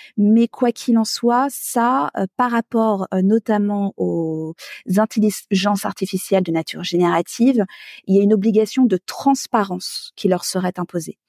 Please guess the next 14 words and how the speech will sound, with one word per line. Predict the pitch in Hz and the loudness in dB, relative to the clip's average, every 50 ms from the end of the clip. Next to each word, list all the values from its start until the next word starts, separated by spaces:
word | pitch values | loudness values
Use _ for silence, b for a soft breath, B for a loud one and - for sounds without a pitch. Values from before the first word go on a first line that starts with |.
| B B B B B B B | B B B B B B B
à | _ 185 190 | _ -2 0
savoir | - - 190 185 214 233 - | 2 0 2 2 2 0 0
qu'elles | - 202 185 | -2 -2 0
vont | 190 | 0
avoir | 190 185 190 175 175 | 0 0 0 0 2
l'obligation | 180 185 202 233 233 233 233 240 190 214 214 202 - - - 240 233 262 294 - _ _ _ | 2 4 4 4 2 2 0 2 2 0 0 0 -4 -4 -2 -2 -2 -2 -2 -6 _ _ _
de, | - 185 165 165 - 185 185 180 180 180 | -10 -10 -10 -8 -4 -2 0 0 0 -2
d'indiquer | 165 165 160 254 262 262 220 247 233 - - 262 262 294 - | -4 -2 -2 0 0 0 0 -2 -2 0 0 0 0 0 -6
finalement | - - - 226 202 196 196 196 208 233 269 B B B B B B _ | -12 -4 -2 0 2 2 2 0 0 -2 -4 B B B B B B _
quelles | - 254 226 | -2 -2 -2
sont | - - 262 262 | 0 0 2 2
les | 233 202 - | 2 2 0
sources | - - - - 320 339 - - - - - - - _ _ b b b b b b _ | -4 -8 -2 -2 -2 -2 -2 -6 -12 -12 -12 -16 -18 _ _ b b b b b b _
et | - 208 226 | 2 2 2